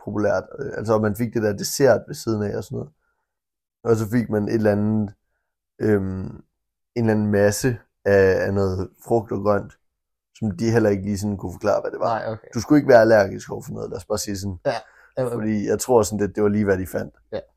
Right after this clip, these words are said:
Speaker 2: Øh, et andet problem, ikke, det er, når man så skal diskutere, hvad man skal spise, ikke?
Speaker 1: Ja.
Speaker 2: Hvor lang tid går der så, inden at et vist parti råber, at der skal være svinekød i det her?
Speaker 1: <laughs> Det er selvfølgelig rigtigt.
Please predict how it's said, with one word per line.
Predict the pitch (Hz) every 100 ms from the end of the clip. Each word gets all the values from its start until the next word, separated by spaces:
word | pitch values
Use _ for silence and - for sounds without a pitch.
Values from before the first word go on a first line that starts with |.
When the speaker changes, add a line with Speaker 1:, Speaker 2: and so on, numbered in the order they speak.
| _ _ _ _ -
Speaker 2:
Øh, | 120 110 104
et | 110
andet | 117 151 202
problem, | - 110 104 101
ikke, | 98 -
det | 113
er, | 113 110 107 107
når | 110
man | 107 107
så | 131
skal | - 123
diskutere, | 110 - - 202 156
hvad | - -
man | 104 107
skal | -
spise, | - 113 117 117 101
ikke? | - _ _
Speaker 1:
Ja. | 110 95 - _ _
Speaker 2:
Hvor | 131
lang | 135 185 175
tid | 160
går | 143 196
der | 127
så, | 107 139 135
inden | 127 147 175 170
at | 120 113
et | 120
vist | 143 170
parti | - - 143
råber, | 131 151 123 -
at | 117
der | 127
skal | 127 - 143 165 127
være | 123 117
svinekød | - 143 165 139 110 104
i |
det | 113
her? | 120 110 - - -
Speaker 1:
<laughs> | 139 156 143 165 151 - - - - _ - - - -
Det | -
er |
selvfølgelig | 123 104 123 123 113
rigtigt. | 120 - -